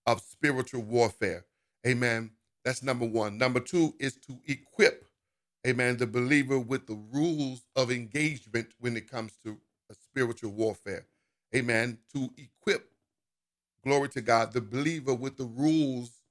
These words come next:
of engagement. And we'll talk more about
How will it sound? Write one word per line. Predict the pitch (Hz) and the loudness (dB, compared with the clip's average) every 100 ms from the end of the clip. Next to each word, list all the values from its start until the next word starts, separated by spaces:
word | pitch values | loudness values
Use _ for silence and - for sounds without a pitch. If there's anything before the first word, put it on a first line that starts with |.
| _ _ _ | _ _ _
of | 127 127 | -2 0
engagement. | 123 107 143 135 95 107 98 | -2 0 0 0 -8 -16 -16
And | 101 | -12
we'll | 120 139 | -4 -4
talk | - 127 117 | 0 0 0
more | 123 131 120 - | -2 0 0 -4
about | 101 123 117 110 | -2 0 0 -2